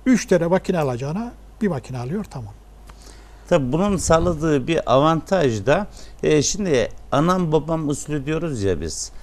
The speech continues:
Speaker 2: Yani adam dedesinden babasından ne gördüyse ona göre ekiyor.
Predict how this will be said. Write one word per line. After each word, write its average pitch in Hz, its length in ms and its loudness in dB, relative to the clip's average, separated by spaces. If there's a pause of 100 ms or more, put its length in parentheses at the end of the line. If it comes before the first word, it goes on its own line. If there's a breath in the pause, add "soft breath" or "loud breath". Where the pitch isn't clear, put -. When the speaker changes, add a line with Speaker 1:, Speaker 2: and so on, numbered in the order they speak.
(160 soft breath)
Speaker 2:
Yani 127 220 2
adam 127 360 0
dedesinden 117 540 0
babasından 113 460 -2
ne 139 100 -2
gördüyse 90 540 -4
ona 117 300 -2
göre 85 220 -2
ekiyor. 80 380 -10